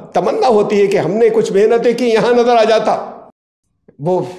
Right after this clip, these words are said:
जो कुछ होने जा रहा है वो हमारे सामने पेश आ जाता। कहा, इसकी परवाह मत करो, तुम्हारे सामने होगा, हमारे पास आओगे, मुर्दा थोड़ी होगे उस वक्त, तुम्हारे सामने होगा।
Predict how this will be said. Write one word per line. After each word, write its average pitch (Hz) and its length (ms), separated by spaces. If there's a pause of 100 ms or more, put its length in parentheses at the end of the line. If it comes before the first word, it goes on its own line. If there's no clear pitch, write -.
(120)
जो 147 220
कुछ 214 160
होने 254 260
जा 254 180
रहा 277 100
है 285 120
वो 269 140
हमारे 240 340
सामने 254 340
पेश 262 260
आ 220 80
जाता। 220 320 (1800)
कहा, 302 120
इसकी 302 280
परवाह 294 300
मत 254 180
करो, 247 220 (1200)
तुम्हारे 247 260
सामने 311 340
होगा, 311 340 (460)
हमारे 180 280
पास 294 220
आओगे, 226 600 (500)
मुर्दा 190 260
थोड़ी 233 240
होगे 214 220
उस 233 160
वक्त, 330 280 (1700)
तुम्हारे 185 280
सामने 196 320
होगा। 190 420